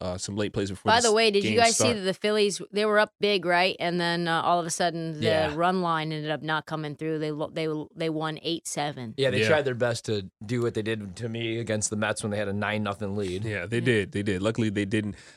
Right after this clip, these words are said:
Speaker 1: uh, give that game up. Cardinals on the road tomorrow here, actually, taking on the Washington Nationals in Chocolate City. Will Juan Soto be a member of the Nationals tomorrow and play that game? Should be the odds or, or bet that should be able to be bet,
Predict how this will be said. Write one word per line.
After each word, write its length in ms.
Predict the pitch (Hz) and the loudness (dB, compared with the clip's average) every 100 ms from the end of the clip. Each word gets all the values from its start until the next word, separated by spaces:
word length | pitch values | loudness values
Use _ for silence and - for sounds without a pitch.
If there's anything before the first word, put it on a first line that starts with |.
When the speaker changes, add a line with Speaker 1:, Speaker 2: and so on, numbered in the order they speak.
| - | -2
Speaker 1:
uh, 120 | 113 | 2
give 260 | 113 117 113 | 2 2 2
that 180 | 113 104 | 2 2
game 260 | 113 110 107 | 0 0 2
up. 300 | 120 127 - | 2 2 4
Cardinals 400 | 147 151 143 127 | 6 6 4 2
on 100 | 131 | 2
the 80 | 120 | 4
road 260 | 127 135 | 4 4
tomorrow 400 | 123 120 120 110 | 2 2 4 4
here, 400 | 101 - 151 107 71 | 0 -2 0 0 0
actually, 360 | 98 - 104 | -2 -2 -4
taking 300 | 98 110 107 | -2 -2 -2
on 100 | 113 | -2
the 60 | 104 | 2
Washington 440 | 104 113 113 110 | 4 2 0 -2
Nationals 380 | 107 107 - 107 | 0 0 -2 -4
in 200 | 165 139 | -2 -2
Chocolate 500 | - 87 - - - | -4 -8 -12 -18 -16
City. 360 | - 151 170 185 _ - | -2 2 2 -2 _ 2
Will 200 | 160 151 | 4 6
Juan 240 | 151 147 | 6 4
Soto 340 | - 160 147 | 2 2 2
be 240 | 123 127 120 | 2 0 2
a 60 | 117 | 2
member 320 | 123 123 113 | 0 2 0
of 140 | 113 | 0
the 80 | 113 | 0
Nationals 400 | 110 127 - 110 | 0 0 -2 -6
tomorrow 420 | - 107 113 113 | -4 0 2 2
and 140 | - 104 | 0 -2
play 220 | 120 127 | 0 2
that 200 | 120 110 | 4 2
game? 240 | 117 139 | 2 0
Should 200 | 143 120 | 0 -2
be 100 | 107 | -2
the 160 | 104 101 | -2 0
odds 340 | 98 98 98 - _ - | 0 0 -2 -10 _ -2
or, 160 | 107 110 | 2 2
or 120 | 104 | 2
bet 260 | 98 107 | 2 0
that 100 | 107 | 0
should 200 | 101 117 | -2 -4
be 140 | 107 101 | -2 -2
able 180 | 107 101 | -2 -2
to 80 | |
be 180 | 107 208 | 0 0
bet, 300 | 156 101 98 | 2 0 0